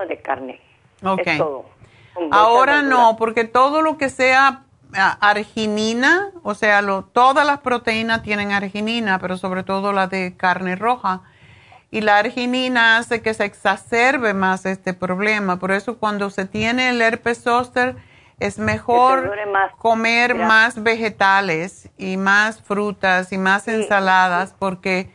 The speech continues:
Speaker 1: Puros,
Speaker 2: sí.
Speaker 1: puros caldos, puros
Speaker 2: Exacto.
Speaker 1: caldos. Es mi costumbre, no es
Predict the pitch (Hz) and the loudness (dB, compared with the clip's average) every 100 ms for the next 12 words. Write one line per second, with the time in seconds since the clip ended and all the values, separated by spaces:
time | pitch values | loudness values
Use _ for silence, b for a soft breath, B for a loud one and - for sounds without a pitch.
0 | - 220 226 226 - _ _ _ - 190 | -10 -4 -4 -4 -8 _ _ _ -10 -4
1 | 175 156 214 220 - 196 190 202 196 214 | -4 -4 -6 -6 -2 2 2 2 0 2
2 | 220 220 - - 202 202 196 175 175 175 | 0 -2 -14 -12 -4 -4 0 2 4 2
3 | 175 190 185 - 185 185 208 190 - - | -2 -6 -4 -4 -4 -4 -4 -4 -6 -10
4 | 202 165 156 170 208 | -6 -2 -2 -2 -4